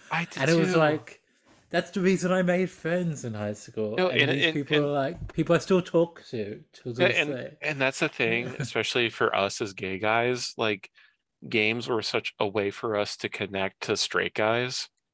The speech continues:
Speaker 2: Yeah,
Speaker 1: Like,
Speaker 2: yeah, yeah,
Speaker 1: and for,
Speaker 2: yeah.
Speaker 1: for, for me,
Speaker 2: <laughs>
Speaker 1: it was Modern Warfare two because all my friends
Speaker 2: Mm-hmm.
Speaker 1: played it. And, like, that's the way I, like, I remember literally sleepless nights where,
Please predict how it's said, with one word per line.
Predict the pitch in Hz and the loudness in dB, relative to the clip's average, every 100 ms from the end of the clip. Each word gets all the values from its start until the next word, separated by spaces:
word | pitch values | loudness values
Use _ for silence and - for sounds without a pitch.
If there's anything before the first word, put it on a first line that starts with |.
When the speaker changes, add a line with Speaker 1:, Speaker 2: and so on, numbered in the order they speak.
| - - - _ _ - | -20 -20 -20 _ _ -6
Speaker 2:
Yeah, | 131 127 110 | 0 2 4
Speaker 1:
Like, | 107 | 2
Speaker 2:
yeah, | 110 104 | 0 -2
yeah, | 104 104 | 2 0
Speaker 1:
and | 104 | 2
for, | 123 139 | 2 2
Speaker 2:
yeah. | |
Speaker 1:
for, | 151 139 | 2 2
for | 139 123 | 2 0
me, | 117 110 123 135 135 | 0 0 0 -2 -2
Speaker 2:
<laughs> | |
Speaker 1:
it | 127 104 | -4 -2
was | 107 107 | -4 -4
Modern | 107 101 104 101 | -2 -4 -4 -8
Warfare | 95 90 101 95 | -8 -6 -6 -6
two | - 92 92 101 101 - | -2 0 2 0 -2 -6
because | 101 107 98 | -6 -4 -2
all | 98 | 0
my | 101 | 0
friends | - 117 117 | 0 0 0
Speaker 2:
Mm-hmm. | |
Speaker 1:
played | 110 92 90 | 0 0 0
it. | 85 - _ _ - | 0 -4 _ _ -6
And, | 104 92 90 87 - _ _ _ _ _ _ _ _ | -4 -4 -6 -10 -16 _ _ _ _ _ _ _ _
like, | - 98 - | -4 -2 0
that's | 101 - | -2 0
the | 107 | 0
way | 98 98 98 | 2 2 0
I, | - | 0
like, | 120 104 | -2 0
I | 101 | -2
remember | 107 107 107 104 101 101 _ _ _ | -2 0 2 2 0 -4 _ _ _
literally | 120 104 113 101 95 | -8 -4 -2 -4 -6
sleepless | - 104 101 98 - | -4 -6 -4 -6 -2
nights | 98 92 - 101 | -2 -2 -4 -6
where, | 95 95 | -2 -2